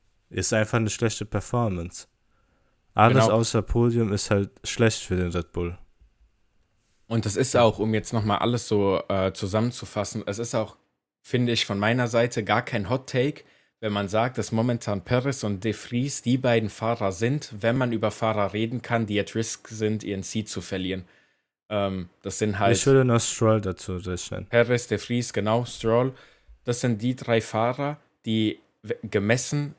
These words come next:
Speaker 2: an dem Team am schlechtesten performen. Also Stroll gemessen
Speaker 1: Genau.
Speaker 2: an Alonso, sehr, sehr schlecht. Perez gemessen an Verstappen, absolut geisteskrank, dass man da das Q drei, nicht mal Q zwei jetzt schafft. Also anscheinend ist man da jetzt auf Q eins Ebene.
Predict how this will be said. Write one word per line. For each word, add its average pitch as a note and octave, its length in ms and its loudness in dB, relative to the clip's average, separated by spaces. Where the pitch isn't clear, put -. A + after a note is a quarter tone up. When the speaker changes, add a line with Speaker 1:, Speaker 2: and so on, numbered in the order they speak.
Speaker 2:
an A2+ 240 0
dem G2+ 460 -2
Team D#3 480 0
am A2 120 -4
schlechtesten A2+ 640 -2
performen. F#2 500 -2
Also G2+ 360 0
Stroll A#2+ 400 2
gemessen G#2+ 340 2
Speaker 1:
Genau. G2 120 2
Speaker 2:
an F#2+ 80 0
Alonso, A#2+ 520 2
sehr, A2+ 300 2
sehr B2 140 0
schlecht. - 440 -4
Perez A#2 320 -2
gemessen A2 340 -4
an G2 120 -4
Verstappen, A2+ 600 -2
absolut A2 520 -4
geisteskrank, B2 800 -2
dass A2 180 -8
man G2 140 -4
da G2+ 160 0
das G#2 180 -8
Q G2+ 140 -10
drei, - 340 -2
nicht A#2+ 260 -2
mal A2 80 0
Q G#2 160 -6
zwei - 280 -2
jetzt G2 360 -4
schafft. A2 320 -2
Also G2+ 200 -2
anscheinend A2 360 -4
ist A2 120 -10
man G#2 120 -6
da G#2 80 -2
jetzt F#2+ 140 -4
auf G2 120 -6
Q G2+ 160 -4
eins B2+ 260 -2
Ebene. C#3 400 -2